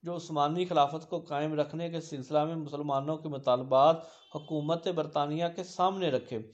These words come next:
इसी असना में उलमा ने भी इल्मी सियासत में हिस्सा लेना शुरू कर दिया और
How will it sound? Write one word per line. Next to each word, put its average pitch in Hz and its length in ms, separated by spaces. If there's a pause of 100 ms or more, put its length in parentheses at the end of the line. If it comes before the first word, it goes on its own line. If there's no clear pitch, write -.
(300)
इसी 156 240
असना 156 520
में 175 160
उलमा 165 400
ने 165 140
भी 175 140
इल्मी 160 380
सियासत 170 440
में 160 80
हिस्सा 135 300
लेना 147 240
शुरू 170 220
कर 170 200
दिया 165 280
और 147 420